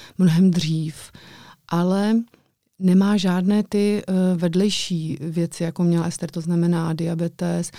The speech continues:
to znamená zničená játra. On je po všech těchto stránkách v pořádku a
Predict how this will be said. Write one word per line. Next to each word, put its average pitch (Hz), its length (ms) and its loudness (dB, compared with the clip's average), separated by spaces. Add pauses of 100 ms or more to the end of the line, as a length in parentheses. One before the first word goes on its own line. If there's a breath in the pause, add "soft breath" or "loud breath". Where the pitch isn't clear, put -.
(180 loud breath)
to - 100 -10
znamená 170 520 2
zničená 170 520 2
játra. 170 540 -4
On 175 160 0
je 180 200 0 (460)
po 180 80 -8
všech 185 220 -8
těchto 185 300 -8
stránkách 175 520 -4
v - 60 -20
pořádku 160 720 -8
a 170 180 -2